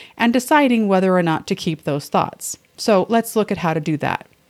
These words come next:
First, you want to identify what you're currently thinking about the other person. Ask yourself,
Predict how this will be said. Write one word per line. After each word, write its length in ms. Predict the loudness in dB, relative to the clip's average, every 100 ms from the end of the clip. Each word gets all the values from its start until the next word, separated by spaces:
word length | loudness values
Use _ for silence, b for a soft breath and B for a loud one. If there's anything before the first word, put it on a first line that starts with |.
| b b b b b b
First, 600 | 0 2 4 0 -4 -2
you 100 | 2
want 240 | 4 2
to 100 | 0
identify 600 | 0 2 0 0 0 0
what 320 | 2 2 2
you're 120 | 0 -2
currently 440 | 0 -2 0 -4
thinking 480 | -2 -4 -2 -4 -2
about 460 | -2 0 0 -2 -2
the 120 | -2
other 180 | 0 -4
person. 540 | -6 -8 -8 -12 -14 -20 _ _ _ _ _ _ -2
Ask 240 | -2 -2
yourself, 460 | -8 -6 -8 -8